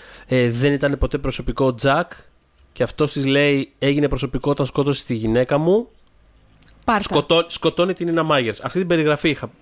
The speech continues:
Speaker 1: είχα πετύχει.
Speaker 2: Χριστέ μου.
Speaker 1: Όταν ξεκίναγα τη σειρά. Το, το αποτέλεσμα ήταν ότι μου είχε γίνει
Speaker 2: Α.
Speaker 1: spoiler και ότι ο Τζακ θα σκοτώσει την Νίνα Μάγερς και ότι η Νίνα Μάγερς είναι κακιά και ότι σκοτώνει τη γυναίκα του επίσης. <laughs> Δηλαδή, που επίσης ήταν cliffhanger. Όχι,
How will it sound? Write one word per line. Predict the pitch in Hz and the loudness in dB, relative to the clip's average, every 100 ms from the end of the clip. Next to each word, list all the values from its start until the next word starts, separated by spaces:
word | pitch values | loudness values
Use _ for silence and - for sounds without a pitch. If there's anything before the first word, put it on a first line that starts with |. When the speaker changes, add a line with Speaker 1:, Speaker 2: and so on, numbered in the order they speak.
| - | -14
Speaker 1:
είχα | - 123 | -8 -4
πετύχει. | 113 110 98 120 147 _ _ _ _ _ _ - | -4 -4 -6 -6 -8 _ _ _ _ _ _ -12
Speaker 2:
Χριστέ | 214 180 - 190 185 | -8 -6 -4 -2 -2
μου. | 180 | -2
Speaker 1:
Όταν | 175 175 | -2 -2
ξεκίναγα | 165 160 - - 170 | -2 -2 0 0 0
τη | 147 | -2
σειρά. | 160 160 110 - _ _ _ _ - | 2 2 0 -4 _ _ _ _ -10
Το, | - | -4
το | 110 - - | -2 -2 -2
αποτέλεσμα | 135 170 175 185 | -2 0 0 0
ήταν | 180 | 0
ότι | 170 165 | -2 -2
μου | 165 | -2
είχε | 226 | 0
γίνει | 240 | 0
Speaker 2:
Α. | 233 190 165 139 | 0 2 2 0
Speaker 1:
spoiler | 117 | -2
και | 160 | -2
ότι | 175 180 165 | -2 -4 -14
ο | - | -8
Τζακ | 127 131 - | -2 -2 -2
θα | - | -10
σκοτώσει | - - 143 | -8 -6 -6
την | 131 | -6
Νίνα | 117 | -6
Μάγερς | 113 127 175 | -4 -4 -6
και | - | -6
ότι | 180 | -4
η | 175 | -2
Νίνα | 156 | 0
Μάγερς | 143 131 - | 0 -2 -8
είναι | 127 | -10
κακιά | 117 - 127 | -8 -2 -2
και | 165 | -2
ότι | 180 | -8
σκοτώνει | - 180 254 | -10 -6 -6
τη | 262 | -4
γυναίκα | 240 240 170 131 | -2 0 0 -2
του | |
επίσης. | 120 104 - - | -4 -8 -8 -2
<laughs> | |
Δηλαδή, | 170 160 175 180 - - | 0 2 0 -4 -10 -4
που | |
επίσης | 170 202 - | -2 -2 -4
ήταν | 131 | -6
cliffhanger. | 123 120 110 107 110 | -4 -4 -4 -4 -4
Όχι, | 135 | 0